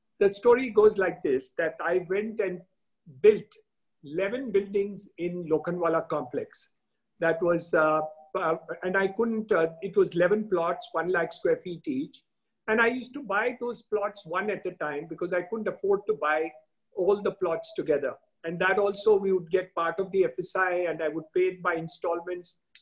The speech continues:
and stuff like that. But after I completed each building, and when we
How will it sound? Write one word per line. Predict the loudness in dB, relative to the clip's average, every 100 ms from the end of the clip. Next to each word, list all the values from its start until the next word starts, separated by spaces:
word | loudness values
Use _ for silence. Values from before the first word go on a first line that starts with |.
| _
and | -8 -4
stuff | -2 -2 -2
like | -4 -2
that. | -4 -4 -12 _ _ _ _ _ -2
But | -2 -2 -4
after | -4 -2 4
I | 4 4 0
completed | -2 0 -4 -4 -2 -6 -6 -4
each | -4 -2
building, | 2 4 4 2 -2 -12 _ _ _ _ -2
and | 2 6
when | 6 6
we | 0